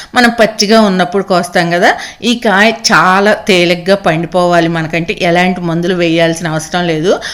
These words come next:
ఆ కాయకి తొడుము కట్ చేసేసి ఒక గిన్నెలో పెట్టి మూత పెట్టేయండి. మనకి ఎంత చక్కగా పండిపోతుందో. ఈ ముక్కలు నేను కట్ చేసిన తర్వాత కూడా చూపిస్తాను మీకు.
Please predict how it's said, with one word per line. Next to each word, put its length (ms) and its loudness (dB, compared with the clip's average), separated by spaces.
ఆ 80 2
కాయకి 480 0
తొడుము 400 0
కట్ 320 -2
చేసేసి 500 -2
ఒక 220 0
గిన్నెలో 320 2
పెట్టి 320 -2
మూత 280 -2
పెట్టేయండి. 600 -2
మనకి 340 -4
ఎంత 340 -2
చక్కగా 600 0
పండిపోతుందో. 920 0
ఈ 120 2
ముక్కలు 460 2
నేను 240 2
కట్ 260 0
చేసిన 260 0
తర్వాత 400 0
కూడా 260 0
చూపిస్తాను 480 -2
మీకు. 420 -2